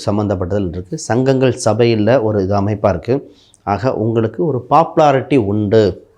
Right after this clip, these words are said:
இப்பதான் உங்களுக்கு பெட் அனிமல்ஸ் இதெல்லாம் கொஞ்சம் இன்னும் ஆர்வம் வந்துட்டுருக்கு. வாழ்த்துக்கள். "சார், ரத்த சம்மந்தப்பட்ட சொந்தங்கள் எப்படி சார் இருக்கும்?"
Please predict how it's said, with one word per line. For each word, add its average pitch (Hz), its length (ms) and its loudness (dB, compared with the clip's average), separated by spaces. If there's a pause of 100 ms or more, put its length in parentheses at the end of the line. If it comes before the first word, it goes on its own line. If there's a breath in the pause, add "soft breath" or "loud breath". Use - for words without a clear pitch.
(520)
இப்பதான் - 400 -2
உங்களுக்கு 123 360 2
பெட் - 220 -4
அனிமல்ஸ் 110 380 0
இதெல்லாம் 110 300 -2
கொஞ்சம் 113 320 0
இன்னும் 107 200 0
ஆர்வம் 113 340 2
வந்துட்டுருக்கு. 117 560 -2 (720)
வாழ்த்துக்கள். - 580 -10
"சார், 165 260 0
ரத்த 123 280 2
சம்மந்தப்பட்ட 139 600 2
சொந்தங்கள் 123 400 2
எப்படி 113 260 4
சார் 117 240 4
இருக்கும்?" 101 400 -4